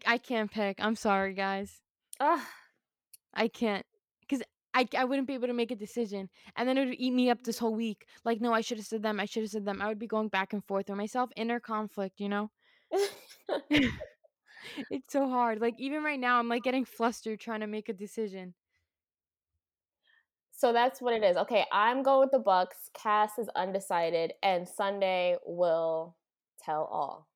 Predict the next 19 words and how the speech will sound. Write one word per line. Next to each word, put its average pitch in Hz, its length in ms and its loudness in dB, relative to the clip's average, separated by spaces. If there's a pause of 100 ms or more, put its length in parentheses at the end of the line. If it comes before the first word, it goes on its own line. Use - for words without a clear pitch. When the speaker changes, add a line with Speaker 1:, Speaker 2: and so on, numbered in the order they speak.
Speaker 1:
I'm 269 100 -8
undecided, 277 580 4
featuring 269 380 0
a 247 80 4
lot 240 200 12
of 254 100 2
inner 247 280 2
conflict. 247 800 2
<laughs> - 40 -20 (240)
Speaker 2:
<laughs> 262 300 0 (920)
Speaker 1:
And, 262 180 4
like, 262 300 6 (260)
yeah, 220 460 6
like, 233 280 2 (160)
I 233 100 4
don't 220 140 2
know. 196 220 -2
It's 226 180 -4
just 277 220 -8